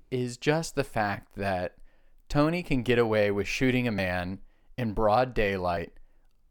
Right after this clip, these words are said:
on the dock of a river and drive off in the man's boat,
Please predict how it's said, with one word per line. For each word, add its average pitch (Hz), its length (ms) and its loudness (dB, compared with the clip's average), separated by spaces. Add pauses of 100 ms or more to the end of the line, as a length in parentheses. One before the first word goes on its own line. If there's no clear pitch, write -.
(120)
on 123 120 0
the 110 100 -4
dock 113 460 2 (180)
of 107 360 0
a 117 100 -2
river 95 540 0 (1200)
and 117 260 -2
drive 139 340 6
off 143 180 4
in 143 180 0
the 143 60 2
man's 120 300 2
boat, 95 540 0